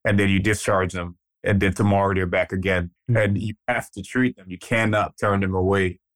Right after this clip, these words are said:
Speaker 1: Versus in dentistry, if I have a patient that's a difficult patient, problematic patient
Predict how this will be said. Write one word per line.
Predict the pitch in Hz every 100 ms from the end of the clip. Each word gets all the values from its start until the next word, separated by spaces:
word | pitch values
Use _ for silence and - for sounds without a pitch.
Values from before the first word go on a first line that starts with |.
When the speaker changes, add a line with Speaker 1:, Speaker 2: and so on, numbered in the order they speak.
| _ -
Speaker 1:
Versus | 107 113 117 - 107 101
in | 104 98
dentistry, | 107 151 139 - 98 98 98
if | 95
I | 107
have | 110 101
a |
patient | - 110 110 - 98 95
that's | 95 95 - -
a | 98 90 -
difficult | 110 117 107 98 -
patient, | 101 98 104 98
problematic | 104 101 98 95 92 -
patient | 98 95 101 95